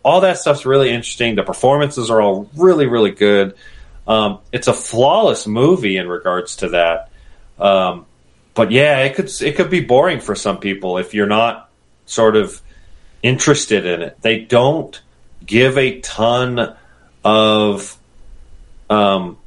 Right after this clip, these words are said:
background to, they, they hint, well, they don't hint, but, um, at the very beginning, like, the opening credits, you realize Amy Adams,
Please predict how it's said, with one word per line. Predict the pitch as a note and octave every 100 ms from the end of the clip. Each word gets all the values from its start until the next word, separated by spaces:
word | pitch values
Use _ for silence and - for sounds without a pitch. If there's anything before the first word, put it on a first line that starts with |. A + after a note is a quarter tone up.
| -
background | A2 C3+ - B2 G#2 F2+ F2 G#2+ B2+ - _ _ _ _ _ -
to, | A#2+ G#2+ G2+ G2 - -
they, | G2 G#2 F#2+
they | F#2 A#2+ A2+
hint, | - D3 E3+ - - - _
well, | G2+
they | A2
don't | G#2 -
hint, | B2+ A#2+ G2 -
but, | G#2 F#2+ - - - - - -
um, | G2 F#2+ F#2 -
at |
the | -
very | A2+ C3+ D3+ D3
beginning, | A2+ A2 A#2
like, | G#2+ G2
the | G2+
opening | A2+ A2+ A2+ G2
credits, | A#2 G#2+ G2+ -
you | E2+
realize | G2+ G2+ G2 F#2+ F2+
Amy | G2+ A2 G#2+ F#2+
Adams, | G2+ F#2+ F2+ F2+